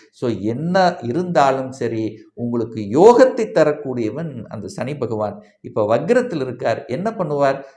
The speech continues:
நல்ல வேலையில் இருக்கிறவங்களுக்கு கொஞ்சம் அலைச்சல் திருச்சல் இருக்கும், கொஞ்சம் ப்ரெஷர் டென்ஷன் இருக்கும், ரெண்டு தடவை வேலை செய்யற மாதிரி இருக்கும், ஒரு ரெண்டு மணி நேரம் சேர்த்து வேலை செய்யற மாதிரி இருக்கும். லாபம் கிடைக்குமா?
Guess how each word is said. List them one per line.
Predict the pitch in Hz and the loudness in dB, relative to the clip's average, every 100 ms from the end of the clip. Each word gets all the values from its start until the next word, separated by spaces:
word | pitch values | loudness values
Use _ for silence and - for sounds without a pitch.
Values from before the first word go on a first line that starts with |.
| _ 107 117 | _ -4 0
நல்ல | 139 208 262 247 | 2 2 4 6
வேலையில் | 185 214 208 180 | 6 6 6 4
இருக்கிறவங்களுக்கு | 190 185 175 160 160 - | 2 2 2 2 0 0
கொஞ்சம் | 180 165 135 | 0 4 4
அலைச்சல் | 151 202 208 196 | 4 2 -2 -4
திருச்சல் | 170 - 170 160 | -6 -4 -2 -2
இருக்கும், | 139 143 143 - - _ 151 | -2 -4 -8 -12 -20 _ -2
கொஞ்சம் | 175 196 190 143 | -2 -2 -2 -2
ப்ரெஷர் | 139 - 190 - | -2 -2 -2 0
டென்ஷன் | 143 - 160 139 | -2 -2 -6 -6
இருக்கும், | 135 123 - - _ - 143 | -6 -6 -10 -14 _ 0 2
ரெண்டு | 196 214 190 | 4 4 6
தடவை | 160 190 165 | 6 6 4
வேலை | 156 160 | 4 2
செய்யற | 151 139 131 123 | 0 -4 -2 0
மாதிரி | 156 139 | 0 0
இருக்கும், | 123 123 113 - _ _ | -6 -8 -10 -12 _ _
ஒரு | - 135 | -2 2
ரெண்டு | 156 180 | 4 2
மணி | 160 143 | 2 4
நேரம் | 175 175 - | 4 4 4
சேர்த்து | 202 220 - 175 | 8 8 8 2
வேலை | 156 147 | 2 2
செய்யற | 147 127 127 | -2 -2 0
மாதிரி | 139 120 | 0 0
இருக்கும். | 113 110 - _ - | -2 -8 -10 _ -2
லாபம் | 113 165 220 214 | 2 6 4 4
கிடைக்குமா? | 170 147 156 135 | -2 -4 -4 -2